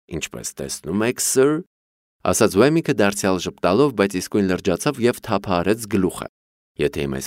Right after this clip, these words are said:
փոքրիկ տիրույթը նույնիսկ պաշարման ենթարկվի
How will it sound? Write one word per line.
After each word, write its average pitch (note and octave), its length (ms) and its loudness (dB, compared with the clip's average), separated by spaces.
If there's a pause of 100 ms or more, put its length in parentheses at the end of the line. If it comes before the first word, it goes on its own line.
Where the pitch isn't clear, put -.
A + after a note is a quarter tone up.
փոքրիկ F2+ 480 -4
տիրույթը D#2 640 -6
նույնիսկ C#2 500 -8
պաշարման C#2 560 -10
ենթարկվի C#2 680 -6